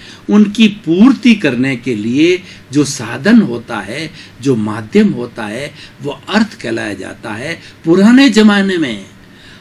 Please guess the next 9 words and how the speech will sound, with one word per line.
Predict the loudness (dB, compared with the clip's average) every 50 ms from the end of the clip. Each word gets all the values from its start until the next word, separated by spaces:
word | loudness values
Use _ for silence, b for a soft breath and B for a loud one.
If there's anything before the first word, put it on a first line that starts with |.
| B -2
अर्थ | 0 2 2 2 0
जो | 0 2 2 4
विनिमय | 4 4 6 6 6 6 8 6 6 4
से | 2 2 2
हुआ | 2 4 4 2 0
जाता, | 0 -4 -6 -8 -10 -10 -8
barter | -2 0 2 2 4 2 0 -2 -4 -6
system | -6 -6 -8 -8 -6 -6 -6 -6 -6 -6
था। | -8 -8 -8 -8 -10